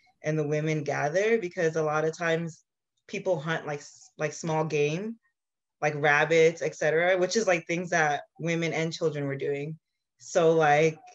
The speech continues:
if hunting is considered, like, aggressive behavior, then you can see that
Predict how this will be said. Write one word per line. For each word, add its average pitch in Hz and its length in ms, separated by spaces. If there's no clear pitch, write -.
if 175 240
hunting 202 460
is 165 100
considered, 160 500
like, 139 200
aggressive 147 500
behavior, 156 500
then 151 200
you 147 80
can 151 160
see 147 180
that 139 300